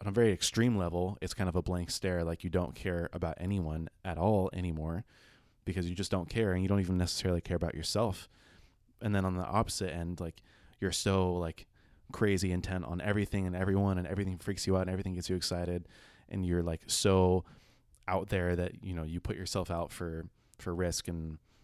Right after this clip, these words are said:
you're kind of a, you make your emotional li-, a liability. But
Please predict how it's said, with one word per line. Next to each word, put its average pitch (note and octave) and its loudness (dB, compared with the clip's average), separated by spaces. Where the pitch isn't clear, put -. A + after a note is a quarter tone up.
you're E2+ -8
kind E2+ -8
of D#2 -10
a, - -6
you G#2 -6
make F2+ -4
your E2+ -6
emotional F#2 -4
li-, F2 -8
a F2+ -10
liability. E2+ -2
But F#2 0